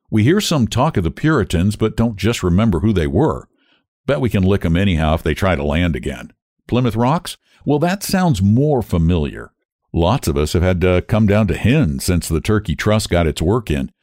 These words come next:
But somebody in Washington is leaking out advance information to 'em about these Thanksgiving proclamations. The big city east of the cranberry bogs has made Thanksgiving Day an institution. The last Thursday in November is the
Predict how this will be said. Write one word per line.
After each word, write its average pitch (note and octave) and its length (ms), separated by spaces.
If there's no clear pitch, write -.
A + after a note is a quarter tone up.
But B2+ 160
somebody A3 440
in G#3 120
Washington F#3+ 580
is F#2+ 160
leaking C3+ 280
out C3+ 160
advance A#2 440
information C3 600
to F#2+ 200
'em G#2 100
about G#2 320
these G#2 240
Thanksgiving A2 600
proclamations. F#2+ 1000
The G2+ 80
big B2+ 240
city C3+ 240
east G2+ 300
of D#2+ 80
the C#2+ 80
cranberry A#2+ 460
bogs E2+ 360
has F2+ 140
made G2 200
Thanksgiving G#2 500
Day A2 200
an G2 80
institution. A2 760
The F2 120
last E2 560
Thursday B2+ 440
in B2 120
November F2+ 520
is E2 120
the F#2 160